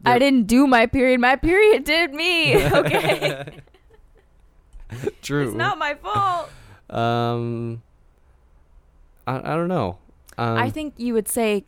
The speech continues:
Speaker 1: my contacts.
Speaker 2: Yeah, I can see. Uh,
Speaker 1: Uh-oh.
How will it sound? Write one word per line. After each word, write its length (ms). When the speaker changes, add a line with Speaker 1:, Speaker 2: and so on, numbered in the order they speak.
Speaker 1:
my 120
contacts. 840
Speaker 2:
Yeah, 680
I 100
can 180
see. 200
Uh, 160
Speaker 1:
Uh-oh. 380